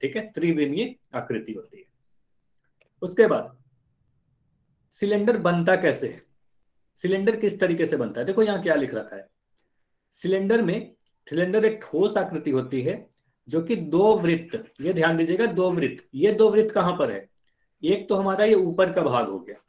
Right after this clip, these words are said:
ठीक है, और एक नीचे का भाग हो गया, तो ये दोनों आपको क्या दिख रहे हैं, वृत्त दिख रहे हैं। जब भी आप सिलेंडर बनाते होगे या बेलन बनाते होगे तो दो वृत्त बनाओगे, है ना, और इस तरीके से उसे मिला दोगे, तो आपको दिख रहा होगा दो तो वृत्त, एक ऊपर हो गया,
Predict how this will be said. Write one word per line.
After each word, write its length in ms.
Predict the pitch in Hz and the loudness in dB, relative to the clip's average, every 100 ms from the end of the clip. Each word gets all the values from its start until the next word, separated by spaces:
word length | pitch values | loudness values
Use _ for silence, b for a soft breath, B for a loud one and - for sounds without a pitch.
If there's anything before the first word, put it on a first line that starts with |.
| _ - | _ -6
ठीक 160 | 147 | -4
है, 120 | 202 - _ _ _ _ _ _ _ _ | -6 -12 _ _ _ _ _ _ _ _
और 200 | 160 208 | 2 6
एक 140 | 220 196 | 6 4
नीचे 300 | 180 170 175 | 0 -2 0
का 140 | 156 | 0
भाग 180 | 117 104 | 0 -2
हो 140 | 92 | -6
गया, 200 | 90 101 _ _ _ | -10 -14 _ _ _
तो 60 | 139 | -8
ये 220 | 120 165 | -2 0
दोनों 360 | 180 180 185 196 | 2 0 0 0
आपको 220 | 175 190 | 0 0
क्या 140 | 185 185 | 0 0
दिख 180 | 175 | 2
रहे 120 | 190 240 | 2 2
हैं, 80 | |
वृत्त 240 | 170 151 156 | 2 -2 0
दिख 180 | 139 - | -2 -4
रहे 100 | 98 | -6
हैं। 80 | 98 | -4
जब 140 | 139 | 0
भी 60 | 185 | 0
आप 100 | 180 | 0
सिलेंडर 360 | 170 160 170 | 2 2 2
बनाते 340 | 160 151 139 151 | 0 -2 0 2
होगे 200 | 160 196 | 4 2
या 80 | |
बेलन 320 | 139 147 160 151 | 4 2 2 0
बनाते 320 | 131 120 135 | -2 -4 -4
होगे 260 | 113 123 208 - _ _ _ _ _ | -6 -6 -8 -10 _ _ _ _ _
तो 60 | 160 | -4
दो 260 | 139 190 | 2 2
वृत्त 260 | 185 175 180 | 4 2 2
बनाओगे, 460 | 160 135 - - - _ - | 2 2 -2 -6 -16 _ -8
है 60 | 139 | -6
ना, 160 | 208 - _ _ 165 | -6 -10 _ _ -2
और 120 | 175 | -2
इस 120 | 185 | 0
तरीके 260 | 185 185 185 | 0 0 0
से 100 | 196 | 2
उसे 160 | 220 | 2
मिला 240 | 196 151 117 | 2 2 2
दोगे, 300 | 107 - - _ _ | -2 -8 -18 _ _
तो 60 | 143 | -4
आपको 280 | 147 - 190 | -2 -2 0
दिख 160 | 175 | 0
रहा 120 | 180 | 2
होगा 180 | 190 220 | 2 2
दो 240 | 160 147 180 | 2 0 0
तो 140 | 185 | -2
वृत्त, 260 | 170 196 165 | 0 -2 -2
एक 180 | 160 | -2
ऊपर 220 | 151 143 175 | -2 0 0
हो 120 | 175 | 0
गया, 280 | 175 214 | 0 -4